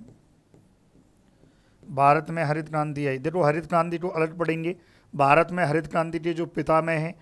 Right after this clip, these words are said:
वो डॉक्टर एम एस स्वामीनाथन हैं और बिट्स में, विश्व में जो हैं हरित क्रांति के फादर हैं वो डॉक्टर नॉर्मन ई बोरलॉट हैं, जिन्होंने टिटिटम एस्टिबम को बनाया था।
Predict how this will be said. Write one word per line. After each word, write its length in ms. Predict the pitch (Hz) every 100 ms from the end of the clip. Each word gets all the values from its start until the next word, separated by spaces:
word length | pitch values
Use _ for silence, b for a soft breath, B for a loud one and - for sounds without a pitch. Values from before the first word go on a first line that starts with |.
| b b 170
वो 60 |
डॉक्टर 340 | 151 156 160 -
एम 160 | 151 160
एस 80 | 165
स्वामीनाथन 640 | 160 151 165 160 156 160
हैं 180 | 165 - b b b b
और 120 | 165 135
बिट्स 320 | 151 147 -
में, 200 | 170 120 - b b b -
विश्व 360 | 131 156 - 175
में 240 | 180 185
जो 120 | 170
हैं 260 | 175 175 180 -
हरित 220 | 135 156
क्रांति 320 | - 175 165 170
के 120 | 175
फादर 360 | - 147 156 165
हैं 60 |
वो 120 | 170 165
डॉक्टर 340 | 156 156 170
नॉर्मन 380 | 156 156 160 170
ई 100 | 160 165
बोरलॉट 400 | 170 170 170 160
हैं, 140 | 170
जिन्होंने 320 | 143 151 170
टिटिटम 420 | 165 156 156 165 156
एस्टिबम 420 | 139 - 151 165
को 120 | 175
बनाया 280 | 165 160 165
था। 180 | 160